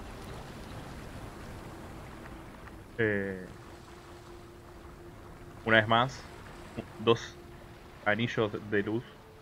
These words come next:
giran alrededor de Kaiden y del objeto, con símbolos arcanos entre ellos. Los ojos de Kaiden brillan del mismo color azul.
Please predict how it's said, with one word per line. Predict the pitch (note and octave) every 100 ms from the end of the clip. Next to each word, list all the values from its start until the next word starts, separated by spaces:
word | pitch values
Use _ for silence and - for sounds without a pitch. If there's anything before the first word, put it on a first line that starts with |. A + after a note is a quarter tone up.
| - -
giran | G#2+ G2+
alrededor | G2+ G2+ G2 G2+
de | G2
Kaiden | F#2+ G#2 G#2+ A2 G2+
y |
del | F#2+ F#2+
objeto, | G2 - G#2 - B2+ - - - - -
con | G#2 G2+
símbolos | A#2+ A#2 A2 G#2+
arcanos | G2+ A2 G#2 -
entre | G2+ F#2+ G2
ellos. | G2 G#2+ C3+ - - - - - - - -
Los | G#2+
ojos | G#2
de | G#2+
Kaiden | G#2 G#2+ G#2
brillan | G#2 A#2 - G#2+ G2+
del | G2
mismo | G2+ G#2
color | G2+ G2 G2+
azul. | G2 -